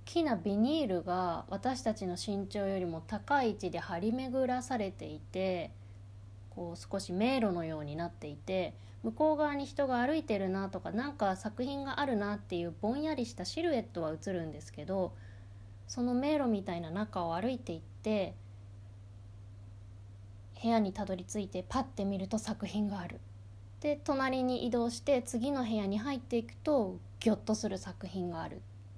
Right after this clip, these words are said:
ていうのが立て続くんですね。このビニールの迷路の壁によって私たちはギョッとするような特別な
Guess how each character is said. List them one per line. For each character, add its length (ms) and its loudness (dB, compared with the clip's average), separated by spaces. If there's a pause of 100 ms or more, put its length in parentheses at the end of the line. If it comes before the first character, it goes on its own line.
(120)
て 180 4
い 60 6
う 60 2
の 120 -2
が 160 -8
立 120 -6
て 160 4
続 300 2
く 160 2
ん 100 0
で 100 -10
す 140 -8
ね。 200 -4 (540)
こ 140 0
の 100 2
ビ 160 2
ニ 240 6
ー 120 0
ル 40 0
の 400 0 (540)
迷 220 8
路 180 0
の 340 2 (800)
壁 480 2 (380)
に 180 2
よ 80 2
っ 40 -2 (200)
て 180 4
私 380 -2
た 160 -4
ち 160 -8
は 380 2 (1400)
ギ 120 2
ョ 20 4
ッ 40 0
と 220 0
す 160 2
る 120 6
よ 220 6
う 20 0
な 460 0 (160)
特 280 0
別 340 -2
な 440 0